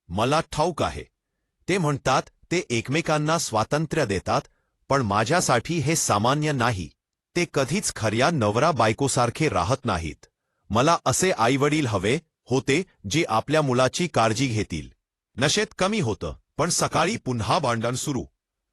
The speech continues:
रवी माथ्यावर हात ठेवत म्हणाला, "काय बोलतोयस तू? ते तुझे आईवडील आहेत,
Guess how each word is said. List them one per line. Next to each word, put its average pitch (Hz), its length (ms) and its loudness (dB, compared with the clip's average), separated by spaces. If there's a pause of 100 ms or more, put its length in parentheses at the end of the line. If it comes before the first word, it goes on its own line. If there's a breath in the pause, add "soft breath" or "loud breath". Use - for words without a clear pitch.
(120)
रवी 127 280 0
माथ्यावर 139 500 0
हात 107 240 0 (120)
ठेवत 131 320 2
म्हणाला, 95 380 0 (520)
"काय 160 200 2
बोलतोयस 117 560 0
तू? 135 180 -4 (400)
ते 190 120 2
तुझे 170 440 -2
आईवडील 147 500 2
आहेत, 117 260 0